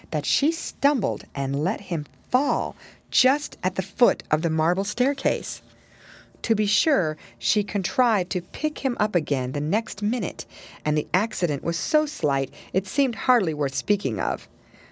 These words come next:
Consequently, nobody did speak of it. The baby had turned deadly pale,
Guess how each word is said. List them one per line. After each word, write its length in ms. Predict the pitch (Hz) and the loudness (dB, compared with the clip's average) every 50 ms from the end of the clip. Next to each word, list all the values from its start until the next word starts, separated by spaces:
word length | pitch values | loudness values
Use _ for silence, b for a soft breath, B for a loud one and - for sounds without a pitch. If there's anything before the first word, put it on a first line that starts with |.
| b b b - | b b b -10
Consequently, 840 | - - 330 359 370 - - 339 - - - 156 - - - 160 160 | -2 2 2 2 2 0 -2 -4 -2 0 0 0 2 2 0 -2 0
nobody 460 | 143 147 156 175 190 214 233 240 220 | 0 0 0 0 0 0 0 -2 0
did 240 | 208 226 226 - - | 2 2 0 0 -2
speak 260 | - - 233 226 220 | -4 -2 -2 0 0
of 100 | - - | 0 -2
it. 240 | - 95 - - - - b b b b b b b b b | -2 -4 -6 -8 -12 -20 b b b b b b b b b
The 80 | - 143 | -10 0
baby 480 | 139 - 180 180 196 208 247 269 285 294 | 4 4 4 4 4 2 0 -2 -2 -4
had 260 | - - 175 160 156 | -4 -2 -2 -2 -2
turned 360 | - - 180 165 156 147 135 - - | -2 -2 0 0 0 -2 -4 -8 -2
deadly 380 | - 185 214 254 208 165 131 120 | 2 2 2 4 2 0 -2 -2
pale, 600 | - - - - - 185 147 104 71 50 50 - | -4 -8 -2 2 2 4 4 2 0 -4 -6 -10